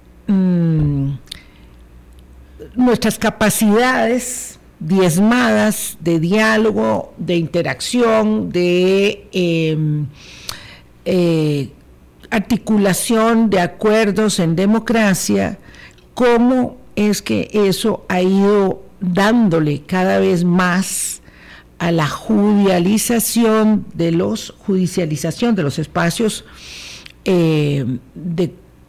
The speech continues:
búsqueda de acuerdo, un lugar en las sociedades. Es decir, hemos ido judicializando nuestra vida y también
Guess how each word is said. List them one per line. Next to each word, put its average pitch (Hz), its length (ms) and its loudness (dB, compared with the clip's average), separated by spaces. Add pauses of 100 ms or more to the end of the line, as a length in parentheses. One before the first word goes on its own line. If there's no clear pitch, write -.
(960)
búsqueda 214 520 0
de 202 100 2
acuerdo, 185 640 -2 (1080)
un 226 380 4
lugar 190 600 0 (120)
en 180 200 0
las 147 140 -2
sociedades. 170 1000 -2
Es 226 160 2
decir, 202 460 -4 (500)
hemos 226 260 -2
ido 247 220 0
judicializando 196 880 -2
nuestra 170 400 0
vida 160 460 0 (440)
y 226 200 0
también 226 920 2